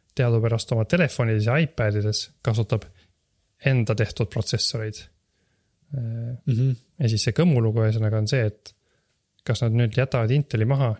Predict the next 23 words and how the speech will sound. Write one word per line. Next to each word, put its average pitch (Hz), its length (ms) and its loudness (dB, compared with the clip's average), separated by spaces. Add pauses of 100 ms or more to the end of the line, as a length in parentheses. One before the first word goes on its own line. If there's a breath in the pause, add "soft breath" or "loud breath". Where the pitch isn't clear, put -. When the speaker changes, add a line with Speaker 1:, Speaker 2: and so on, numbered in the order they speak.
Speaker 1:
ja 120 100 0
hakkavad 113 240 -2
arvutitesse 117 640 -2
ka 123 120 0
ise 117 280 0
tootma 107 340 -2
protsessoreid. 113 680 -6 (1200)
Sihuke 123 220 -2
huvitav. 120 440 -4
Kui 127 140 -2
see 123 100 0
nagu 117 200 0
lühidalt 120 340 2
kokku 127 320 -2
võtta, 107 300 -4 (180)
siis 117 140 -4 (100)
see 139 140 2
on, 107 80 0 (640 loud breath)
see - 160 -4
on 120 40 2
see 113 200 0
kõik, 123 320 -4 (100)
üks - 160 -6